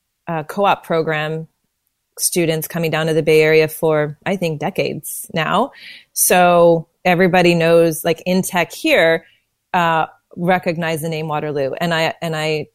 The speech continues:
joke about this and I say, if I were to walk across Can-, walk across the U S and run into somebody and say I was from Canada, they would say, "Oh, Toronto, Vancouver, those are the two regions."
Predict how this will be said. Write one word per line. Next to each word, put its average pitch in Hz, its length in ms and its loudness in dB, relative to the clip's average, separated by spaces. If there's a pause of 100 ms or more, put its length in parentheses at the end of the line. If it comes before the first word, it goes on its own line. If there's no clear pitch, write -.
joke 175 220 0
about 160 280 -2
this 160 180 -2
and 165 100 -4
I 151 60 -4
say, 156 220 -2
if 151 140 -4
I 151 220 2
were 175 160 2
to 170 180 2
walk 180 280 2
across 226 320 0
Can-, 196 300 0
walk 196 260 0
across 247 260 -2
the 262 80 -2
U 208 140 4
S 175 180 0
and 180 80 -2
run 170 140 0
into 180 160 0
somebody 170 320 -2
and 165 120 -4
say 160 120 -2
I 170 40 2
was 175 140 0
from 214 140 -6
Canada, 165 420 0
they 160 160 2
would 170 180 2
say, 160 280 0
"Oh, 294 180 2
Toronto, 170 500 -2
Vancouver, 180 540 -4
those 165 180 0
are 165 60 -4
the 160 120 -6
two 165 180 -6
regions." 151 400 -8